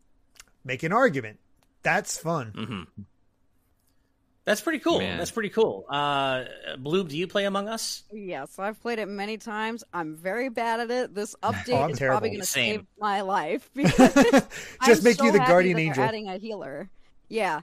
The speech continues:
Speaker 4: yeah, I'm so happy that they're adding a healer. I just, I don't know how it works. I don't know if the game, like, randomly chooses you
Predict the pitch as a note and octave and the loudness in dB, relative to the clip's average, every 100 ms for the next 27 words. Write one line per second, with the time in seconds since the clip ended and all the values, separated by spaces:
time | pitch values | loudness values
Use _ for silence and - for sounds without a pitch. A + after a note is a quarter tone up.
0 | - - A#3 G3 G3+ B3+ - C#4 C#4 B3 | -10 -6 -2 0 -2 -4 -2 -2 0 -2
1 | A#3 A#3+ A#3 F#3+ G#3+ G#3+ F#3 G3 G#3+ A#3 | -4 -6 -4 -4 -4 -6 -10 -8 -6 -4
2 | G3 G#3 G#3+ A3+ - A#3+ E4 F4+ C#4 B3+ | -4 -4 -6 -10 -6 -6 -4 -4 -2 -2
3 | E3 G3+ D4+ - G#3 A3+ A#3 A#3 G#3 G#3 | -4 -8 -8 -8 -8 -8 -8 -8 -8 -10
4 | G#3+ F3+ F#3+ G3 F#3 F3+ F3 F3+ F3 E3+ | -10 -10 -8 -8 -8 -8 -10 -10 -12 -14
5 | - F#3+ F3+ G#3+ B3 D4 F#4+ | -14 -14 -12 -10 -8 -8 -10